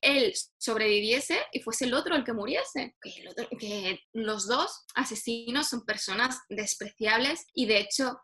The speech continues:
la parte que menos me gusta de la novela quizás es toda la real-, la relación que hay entre los asesinos de Webb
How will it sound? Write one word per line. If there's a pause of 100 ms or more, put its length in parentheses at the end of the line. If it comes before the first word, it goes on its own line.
la
parte
que
menos
me
gusta
de
la
novela
quizás
es
toda
la
real-, (120)
la
relación
que
hay
entre
los
asesinos
de
Webb